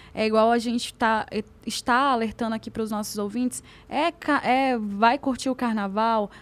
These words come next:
mas é com cuidado, f-, se prepara, faz todas essas questões, né, de não comprometer, porque a gente sabe que, infelizmente,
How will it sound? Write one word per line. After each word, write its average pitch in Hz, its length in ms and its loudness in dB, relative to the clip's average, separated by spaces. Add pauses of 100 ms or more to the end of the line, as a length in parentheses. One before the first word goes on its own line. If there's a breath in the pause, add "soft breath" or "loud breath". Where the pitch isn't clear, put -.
mas 254 180 0
é 302 80 4
com 294 160 6
cuidado, 226 680 0
f-, - 160 -18 (100)
se - 220 -2
prepara, 220 680 2
faz 226 320 -4
todas 254 640 4 (280 soft breath)
essas 220 320 -2
questões, 233 680 -2
né, 214 240 0
de 208 300 -6 (220 soft breath)
não 226 200 2
comprometer, 240 800 2
porque 247 300 -4
a 254 140 2
gente 269 220 0
sabe 277 360 0
que, - 100 -4
infelizmente, 247 680 -2